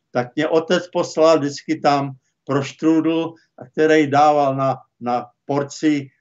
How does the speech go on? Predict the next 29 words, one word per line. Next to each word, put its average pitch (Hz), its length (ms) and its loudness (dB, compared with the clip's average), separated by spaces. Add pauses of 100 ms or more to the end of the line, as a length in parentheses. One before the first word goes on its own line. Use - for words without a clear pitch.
(320)
a 117 100 -4
po-, - 340 -14 (160)
podával 147 560 4
to 139 160 -8
k - 80 -20
tomu 139 280 -4
kafi 139 600 -2 (320)
nebo 120 300 -2
k - 80 -18
tomu, 131 420 -2 (340)
eh, 117 720 -10
čaji 131 440 4
a 117 60 0
tak 107 240 -6
dále. 101 360 2 (800)
A 98 240 -10
tyhle 175 300 2
ty 175 180 2
lidi, 160 500 0
kteří 151 320 -2
tam 143 240 -2
chodili, 156 460 -2
kterým 143 300 -6
jsme 143 220 -6
říkali 143 460 -2
smetánka, 135 880 0 (460)
hráli 135 600 0 (600)
vzadu 143 640 0 (840)
mariáš. 123 840 0